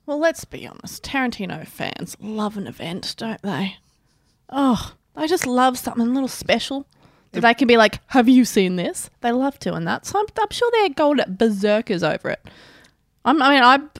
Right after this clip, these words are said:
Speaker 1: sure. That sounds cool.
Speaker 2: It kind of, as someone who hasn't watched it yet,
Speaker 1: <laughs> You're more interested in that.
Speaker 2: I'm kind of like, "Oh, uh, if you've just given it to me in what looks like digestible chunks, I'm kinda
Speaker 1: Mm-hmm.
Speaker 2: like, maybe that's how I will watch it."
Speaker 1: Yeah.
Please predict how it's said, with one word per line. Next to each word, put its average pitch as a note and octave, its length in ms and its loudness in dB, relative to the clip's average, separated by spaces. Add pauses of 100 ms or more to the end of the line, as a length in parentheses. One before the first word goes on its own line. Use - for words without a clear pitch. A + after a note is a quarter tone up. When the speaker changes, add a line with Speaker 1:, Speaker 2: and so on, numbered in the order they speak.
Speaker 1:
sure. - 340 0
That G3 140 -2
sounds F#3+ 200 2
cool. - 320 -6
Speaker 2:
It E3+ 100 -6
kind A#3 260 0
of, A3+ 60 4
as D3+ 160 -2
someone G3 180 2
who G3 80 6
hasn't D3 280 0
watched B2+ 260 -4
it D#3+ 60 -8
yet, D4 540 2
Speaker 1:
<laughs> - 40 -18
You're G3 180 2
more F#3+ 220 0
interested F#3 260 -6
in E3+ 80 -8
that. D#3 240 -4
Speaker 2:
I'm D3+ 100 0
kind F3+ 100 2
of F3+ 60 4
like, F#3 120 4
"Oh, G#3+ 360 2
uh, F3 100 0 (100)
if E3+ 160 -2
you've G#3 160 -2
just A3+ 240 -2 (260)
given C#3+ 220 -2
it - 100 -6
to D3 140 -6
me C3+ 160 0
in B2 100 -4
what B2+ 220 -4 (140)
looks C#3 220 -8
like B2 200 -6
digestible A2+ 580 -6
chunks, A#2+ 480 -8
I'm A#2+ 100 -16
kinda F3+ 300 0
Speaker 1:
Mm-hmm. C#3+ 60 2
Speaker 2:
like, A2 240 -2 (400)
maybe A#2 260 -2
that's A2+ 160 -4
how G#2 140 -4
I G2 80 -4
will G2 140 -8
watch G2 280 -8
it." - 140 -12 (140)
Speaker 1:
Yeah. - 120 -14